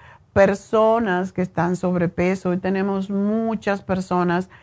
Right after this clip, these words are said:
sobrepeso en nuestra comunidad. Todas están sufriendo de hígado graso.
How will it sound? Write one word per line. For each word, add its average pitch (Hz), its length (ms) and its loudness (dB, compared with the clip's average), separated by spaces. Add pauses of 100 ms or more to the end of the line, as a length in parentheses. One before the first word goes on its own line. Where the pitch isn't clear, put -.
(280)
sobrepeso 190 1080 0
en 196 240 0
nuestra 185 500 0
comunidad. 175 880 4 (540)
Todas 202 560 6
están 175 420 2
sufriendo 165 920 2 (340)
de 180 600 2 (100)
hígado 170 540 2
graso. 170 640 2